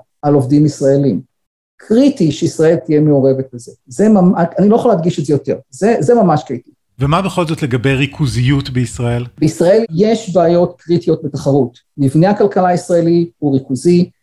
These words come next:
Speaker 1: יש הרבה נקודות, אה, צווארי בקבוק שהם לא בריאים, שיכולים להיות משופרים. בשביל זה צריך למעשה גישה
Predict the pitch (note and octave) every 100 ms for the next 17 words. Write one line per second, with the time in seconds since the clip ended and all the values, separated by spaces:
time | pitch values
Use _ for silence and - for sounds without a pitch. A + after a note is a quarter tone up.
0 | _ _ _ D#3 D3 C3 E3+ F#3+ F#3 F3
1 | D#3 E3 E3 C#3+ C#3 D3 C#3+ C3+ C3+ C#3+
2 | E3 - C#3+ E3 - - A#2 B2 D#3+ F3+
3 | F#3 F3+ F3+ - - D#3 C3+ D3 D#3 D#3+
4 | - E3+ D#3+ D#3+ F3+ _ _ - C#3 E3
5 | C#3+ G#3+ A3 G3 F#3+ G3+ F3 D3 - D#3
6 | D#3 - D3+